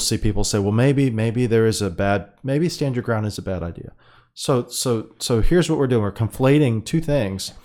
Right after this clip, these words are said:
One is this altercation, which took place, which was, as we just looked at, uh, did not appear to be that the man was in imminent fear of his life.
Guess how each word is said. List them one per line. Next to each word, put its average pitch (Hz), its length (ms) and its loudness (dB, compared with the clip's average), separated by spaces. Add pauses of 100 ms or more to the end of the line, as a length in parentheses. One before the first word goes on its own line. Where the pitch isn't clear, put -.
(220)
One 143 240 4
is 107 140 2
this 123 320 0
altercation, 104 600 -4
which - 160 -8
took - 180 -8
place, 98 300 -2
which - 140 -8
was, 95 220 -6 (380)
as 95 160 -4
we 101 100 -2
just 98 240 -4
looked 127 260 2
at, 82 320 -2 (440)
uh, 98 200 -2 (580)
did 127 220 2
not 147 220 4
appear 127 260 4
to 110 60 0
be 101 240 0
that 101 220 -4
the 107 160 2
man 113 280 2
was 101 160 0
in 104 120 -4
imminent 110 440 -2
fear 107 220 2
of 87 60 -2
his 92 160 -4
life. - 440 -2